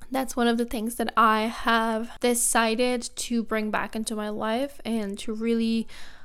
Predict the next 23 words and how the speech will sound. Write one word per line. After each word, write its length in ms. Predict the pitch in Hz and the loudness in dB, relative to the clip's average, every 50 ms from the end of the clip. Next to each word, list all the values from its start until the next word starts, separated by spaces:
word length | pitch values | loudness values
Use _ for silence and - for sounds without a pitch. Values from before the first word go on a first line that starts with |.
| - - - | -12 -6 -2
hone 260 | - - 240 233 226 | 2 4 4 6 4
it 120 | 226 220 - | 4 0 0
in, 320 | - 220 220 220 247 277 269 | 0 0 0 2 0 0 -2
to 520 | - - - 247 240 233 220 220 214 220 - - - - | -2 -4 -2 0 2 2 2 2 0 -2 -4 -8 -10 -4
make 240 | - 226 233 247 254 | -2 0 0 0 0
it 60 | 302 | 0
a 80 | 330 294 | 0 0
practice. 760 | - - - 202 - - - - - - - - 226 - - | 0 0 -2 0 0 0 0 -2 -6 -6 -6 -4 -4 -4 -2
Like, 280 | 202 214 214 - - - - - - - - - - - - | -2 -2 -2 -2 -4 -8 -10 -12 -12 -12 -14 -16 -18 -20 -16
to 120 | - - 233 | -4 -4 -2
be 140 | 220 220 220 | 0 2 2
honest, 440 | 220 226 233 269 302 330 311 - - - | 2 2 2 2 0 0 0 -2 -2 0
I 100 | - 233 | 2 4
was 160 | 226 247 247 - | 4 4 4 2
only 180 | 269 262 269 | 2 2 2
meditating, 640 | 262 240 220 220 226 226 240 240 233 233 233 233 233 | 2 2 2 0 0 -2 -2 0 2 2 2 2 2
like, 260 | 214 196 196 196 - | 0 -2 -6 -8 -12
twenty 340 | - - - 226 226 226 233 | -12 -4 -2 0 2 4 4
minutes 580 | 233 220 208 214 220 240 277 269 - - - - - - - - - - - - - - - - | 4 2 2 2 0 0 -2 -2 -4 -4 -4 -4 -6 -8 -12 -14 -14 -16 -16 -16 -16 -16 -8 -2
before 640 | 226 214 214 - - - 220 208 214 214 214 214 | 0 0 0 -2 -4 -4 -2 0 0 0 0 -2
the 120 | 214 214 214 | -2 -4 -4
quarantine, 920 | 208 - - 233 214 214 214 208 208 - - 233 220 220 226 240 254 269 262 | -6 -4 -4 -2 -2 0 -2 -2 -4 -6 -6 -4 -2 0 0 0 0 0 0
but 500 | - 220 214 202 202 202 - - - | 0 0 0 0 0 0 -2 -4 -8